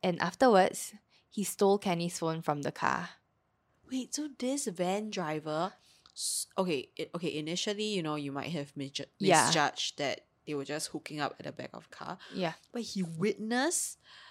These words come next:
Speaker 2: the rapist and the murderer, like, committing the act.
Speaker 1: Like, it's not clear how much he witnessed, but it's
Speaker 2: Right.
Speaker 1: assumed that he did based on the articles that I read.
Speaker 2: Okay,
Speaker 1: Yeah.
Speaker 2: so
Speaker 1: And then he stole her phone.
Speaker 2: And then he stole her phone.
Speaker 1: And then he stole her phone.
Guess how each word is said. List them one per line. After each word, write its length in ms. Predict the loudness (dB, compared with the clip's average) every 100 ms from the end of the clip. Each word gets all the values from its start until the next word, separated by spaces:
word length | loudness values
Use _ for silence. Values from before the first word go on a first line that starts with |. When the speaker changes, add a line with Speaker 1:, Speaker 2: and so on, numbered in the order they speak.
| -20 _ -2
Speaker 2:
the 160 | 0
rapist 520 | 0 0 -2 0 0 0
and 120 | -4
the 60 |
murderer, 560 | -4 -4 -4 -2 -2 0
like, 240 | -2 -6
committing 720 | -8 -4 -2 0 0 4 4 4
the 140 | 0 0
act. 460 | 0 0 -2 -12 -20 _ 4
Speaker 1:
Like, 160 | 6
it's 180 | 4 0
not 300 | 4 4 4
clear 360 | 0 2 4 6
how 260 | 4 4 4
much 340 | 4 2 2
he 140 | 2
witnessed, 500 | 2 2 0 -2 -2 -2
but 140 | 0
it's 120 | 0
Speaker 2:
Right. 80 | 0
Speaker 1:
assumed 460 | 0 2 4 2 0
that 100 | -4
he 200 | -4 -4
did 260 | -2 -2
based 240 | 0 -2 -2
on 100 | -4
the 100 | -2
articles 420 | -4 -6 -6 -6 -6
that 140 | -8
I 140 | -8
read. 380 | -8 -8 -8 -10 -12
Speaker 2:
Okay, 240 | -12 -8
Speaker 1:
Yeah. 120 | -6 -6
Speaker 2:
so 480 | -6 -2 -2 -2 0
Speaker 1:
And 120 | 2
then 60 | 2
he 200 | 0 -2
stole 340 | 2 6 8
her 140 | 8 8
phone. 480 | 12 12 12 6 6
Speaker 2:
And 100 | 6
then 80 | 8
he 120 | 6
stole 220 | 10 10
her 60 | 10
phone. 240 | 6 2 6
Speaker 1:
And 160 | 8
then 120 | 8 8
he 100 | 6
stole 240 | 6 4
her 120 | 4
phone. 400 | 2 2 2 -2